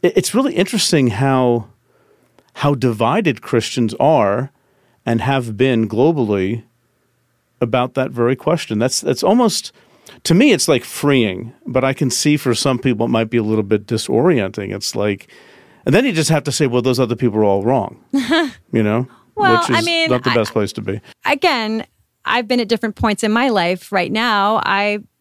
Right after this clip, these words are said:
Speaker 2: this is exciting and wonderful to me. I, and I think part of it is I have to give thanks to my mother, who never stopped me from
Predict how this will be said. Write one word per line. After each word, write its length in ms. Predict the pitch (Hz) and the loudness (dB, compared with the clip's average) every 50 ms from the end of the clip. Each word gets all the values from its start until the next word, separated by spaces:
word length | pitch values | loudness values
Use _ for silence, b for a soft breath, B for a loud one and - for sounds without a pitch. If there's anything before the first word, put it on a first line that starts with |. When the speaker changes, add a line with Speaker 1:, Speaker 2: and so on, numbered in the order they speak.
| _ _ _ - | _ _ _ -16
Speaker 2:
this 320 | 190 185 180 220 208 - | -14 -14 -12 -12 -10 -8
is 160 | 220 202 170 196 | -8 -6 -4 -4
exciting 400 | 175 - - 214 196 190 190 190 | -4 -2 -2 -2 -2 -2 -4 -4
and 120 | 190 196 | -4 -2
wonderful 360 | 202 220 220 220 - - 185 175 | -2 -2 -2 -2 -4 -4 -6 -6
to 120 | - 202 | -4 -4
me. 260 | 185 175 170 165 170 | -4 -4 -4 -4 -2
I, 180 | 170 170 170 - _ _ _ b b b b b b b - | -4 -4 -6 -8 _ _ _ b b b b b b b -2
and 100 | 226 220 | -2 -2
I 60 | 214 | -2
think 240 | - - 240 226 - | -2 -2 -2 -2 -2
part 240 | - 247 240 233 | -2 -2 0 0
of 100 | 226 196 | 0 -2
it 80 | 196 190 | -2 -2
is 80 | 196 185 | -2 0
I 80 | 190 | 0
have 120 | 180 190 - | -2 -2 -4
to 100 | 196 180 - - | -6 -8 -6 -4
give 180 | - 190 165 - _ - | -2 -2 -2 -2 _ -4
thanks 180 | 196 185 190 - | -2 -2 -2 -2
to 80 | - | -2
my 120 | 190 170 175 | -2 0 0
mother, 340 | 202 240 269 214 202 180 185 | 0 0 0 2 0 -2 -2
who 420 | 175 196 190 180 175 175 170 - - | -2 -2 -2 -2 -2 -2 -4 -6 -10
never 420 | - - - 202 202 196 190 185 | -10 -6 -4 -2 0 0 0 -2
stopped 300 | 180 - - 190 190 - | -4 -2 -2 -4 -4 -4
me 100 | - 180 | -6 -12
from 380 | 170 - 180 175 175 170 156 - | -10 -8 -8 -8 -8 -10 -12 -14